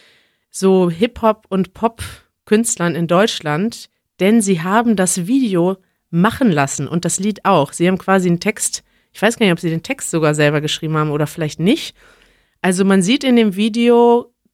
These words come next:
äh, die größten, so bekanntesten Künstler aus Deutschland. Jeder singt zwei Zeilen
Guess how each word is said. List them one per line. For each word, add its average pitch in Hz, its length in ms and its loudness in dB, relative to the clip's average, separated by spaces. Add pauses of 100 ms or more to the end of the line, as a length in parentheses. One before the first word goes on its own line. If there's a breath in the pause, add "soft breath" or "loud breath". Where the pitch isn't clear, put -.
(280)
äh, 156 260 -4
die 180 260 -8
größten, 196 600 0
so 175 160 -2
bekanntesten 180 560 -6
Künstler 226 400 -2
aus 196 160 -8
Deutschland. 220 640 -2 (180)
Jeder 233 280 4
singt 214 280 0
zwei 180 220 -2
Zeilen 226 600 0